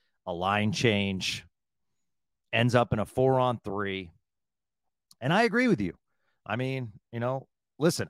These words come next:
I'm a big Jake Ottinger guy. Tonight was not on Jake Ottinger. But that said,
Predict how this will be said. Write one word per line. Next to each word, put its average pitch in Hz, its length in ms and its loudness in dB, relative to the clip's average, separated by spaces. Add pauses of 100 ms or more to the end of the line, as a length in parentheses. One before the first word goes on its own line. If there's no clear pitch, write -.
I'm 202 160 4
a 123 140 0 (120)
big 160 200 2
Jake 143 280 0
Ottinger 113 500 0
guy. 82 440 -6 (1200)
Tonight 180 340 2
was 160 140 0
not 180 200 6
on 170 180 4
Jake 151 240 4
Ottinger. 90 540 0 (280)
But 139 140 4
that 151 240 4
said, 190 340 2